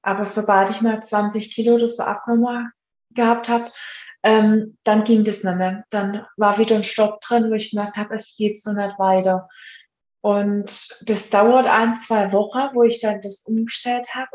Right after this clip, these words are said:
Aber dann hab ich erfahren, dass es tatsächlich so ist, wenn ich morgens auch genug esse, also nicht zu viel, einfach ganz normal, dann hab ich abends gar nicht so viel Hunger.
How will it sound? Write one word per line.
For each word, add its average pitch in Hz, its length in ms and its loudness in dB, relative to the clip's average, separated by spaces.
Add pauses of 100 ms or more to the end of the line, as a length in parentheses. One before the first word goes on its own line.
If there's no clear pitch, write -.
Aber 214 200 -8
dann 202 200 -6
hab 208 140 -8
ich 214 100 -8
erfahren, 214 560 -2
dass 214 260 -8
es - 20 -20
tatsächlich 214 640 -4
so 233 160 2
ist, 233 320 -4
wenn 214 180 -2
ich 196 240 -6
morgens 208 720 -2 (640)
auch 208 220 4
genug 240 440 4
esse, - 340 -2 (100)
also 214 240 -2
nicht 202 220 -2
zu 196 100 -10
viel, 254 240 0
einfach 240 320 0
ganz 220 320 -2
normal, 196 520 -2 (500)
dann 202 140 -2
hab 214 140 -2
ich 226 200 -2
abends 214 400 0
gar 202 160 -2
nicht 196 160 -8
so - 100 -10
viel 202 240 -2
Hunger. 180 440 -2